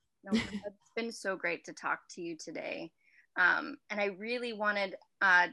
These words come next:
to go back to what you just said about, um, you know,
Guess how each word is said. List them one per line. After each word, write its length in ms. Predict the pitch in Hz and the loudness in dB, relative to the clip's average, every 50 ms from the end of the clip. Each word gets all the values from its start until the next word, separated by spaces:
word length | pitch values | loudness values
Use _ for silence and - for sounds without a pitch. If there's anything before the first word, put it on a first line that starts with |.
| - - | -2 -10
to 80 | 208 | -10
go 240 | 175 - 240 240 247 | -6 -4 -2 -2 0
back 300 | 214 247 226 220 220 - | 4 4 4 4 4 2
to 120 | - 233 208 | -4 -8 -2
what 240 | 196 214 - - | 2 2 2 2
you 160 | - 208 202 185 | 0 -6 -10 -8
just 300 | - 208 196 185 - - | -6 -6 -4 -4 -4 -2
said 340 | 202 190 196 196 185 185 - - | 0 2 2 2 0 0 0 -2
about, 580 | 196 180 - 196 190 185 185 185 185 185 - - - | -2 0 4 6 6 8 6 6 4 0 -4 0 2
um, 360 | 185 175 175 - - 170 165 - _ _ _ - - - - _ _ | 4 4 6 4 2 -4 -8 -12 _ _ _ -20 -20 -20 -20 _ _
you 120 | - 202 196 | -6 -2 2
know, 380 | 175 165 151 151 151 160 170 | 2 4 4 2 0 -2 -6